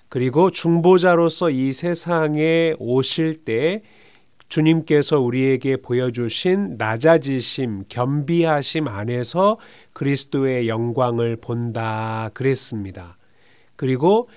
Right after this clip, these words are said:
그리스도께서 그렇게 겸비하게 자기 자신을 낮추고 이 땅에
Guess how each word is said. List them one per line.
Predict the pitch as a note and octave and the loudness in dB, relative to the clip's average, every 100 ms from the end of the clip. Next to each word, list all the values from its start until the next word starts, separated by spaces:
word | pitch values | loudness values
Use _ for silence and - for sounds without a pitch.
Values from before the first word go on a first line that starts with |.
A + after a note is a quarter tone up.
| - - | -20 -4
그리스도께서 | D#3 E3 - E3 D#3+ D#3 | 2 2 2 0 0 -2
그렇게 | C#3 C3+ - D3+ | -2 -2 0 -2
겸비하게 | - C#3 C#3+ C3+ D#3+ D3 C3+ C#3+ | 0 -4 -2 2 4 4 2 -2
자기 | C#3 - A#2+ C3 | -4 -6 -6 -6
자신을 | A2 A#2 - C3 B2+ B2+ A#2+ | -6 -6 -6 -4 -4 -4 -6
낮추고 | A2 A2 - - E3 E3 | -6 -8 -6 -2 2 2
이 | C3+ - | 0 -2
땅에 | C#3+ C#3 C#3 D#3+ F3+ | -2 -2 0 0 0